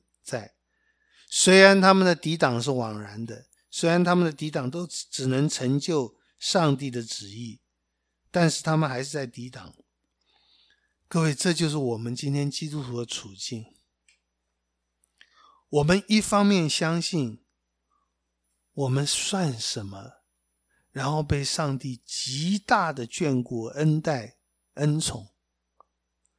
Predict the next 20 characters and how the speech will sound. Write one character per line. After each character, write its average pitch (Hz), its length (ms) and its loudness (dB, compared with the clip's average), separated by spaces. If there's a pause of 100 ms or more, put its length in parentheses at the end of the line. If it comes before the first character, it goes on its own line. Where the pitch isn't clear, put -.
(840)
但 202 200 8
是 151 200 -2
另 175 320 2
外 123 160 -2
一 110 80 -8
方 113 240 -10
面， 120 360 -10 (1300)
nothing 170 680 0
has 127 280 -8
changed。 - 600 -8 (1120)
你 143 160 -4
在 165 140 4
教 185 240 8
会 180 140 2
里 135 140 -2
常 131 220 -4
常 156 120 -2
会 160 120 -2
听 156 260 -4
到， 143 320 -4